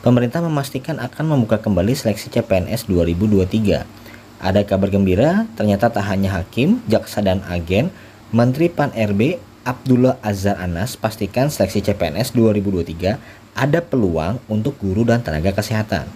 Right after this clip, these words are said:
Karena itu, siapkan dokumen sebelum pendaftaran seleksi C P N S dua ribu dua tiga dibuka. Pernyataan Menteri pan R B Abdullah Azhar Anas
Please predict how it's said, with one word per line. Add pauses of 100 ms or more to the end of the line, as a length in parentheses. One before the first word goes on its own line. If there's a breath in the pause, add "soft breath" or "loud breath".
(540 loud breath)
Karena
itu,
siapkan
dokumen
sebelum
pendaftaran
seleksi
C
P
N
S
dua
ribu
dua (480)
tiga
dibuka. (640 loud breath)
Pernyataan
Menteri
pan
R
B (160)
Abdullah
Azhar
Anas